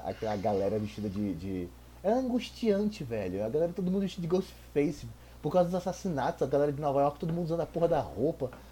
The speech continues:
junto com um monte de outros, de outros elementos de filmes de terror. O próprio Casamento Sangrento, eles adoram colocar.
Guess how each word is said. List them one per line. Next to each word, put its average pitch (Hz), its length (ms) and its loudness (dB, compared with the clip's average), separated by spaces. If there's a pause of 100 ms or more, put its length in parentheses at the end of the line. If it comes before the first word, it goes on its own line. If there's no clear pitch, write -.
(120)
junto 156 160 -2
com 175 120 -2
um 160 40 2
monte 151 320 2
de 151 120 4
outros, 151 360 0
de 127 80 0
outros 143 500 4 (600)
elementos 127 340 4
de 139 80 -4
filmes 139 220 -2
de 123 60 -6
terror. 127 460 4
O 107 60 0
próprio 139 460 4
Casamento 127 360 0
Sangrento, 120 380 -2
eles 107 120 -2
adoram 117 460 6
colocar. 107 400 4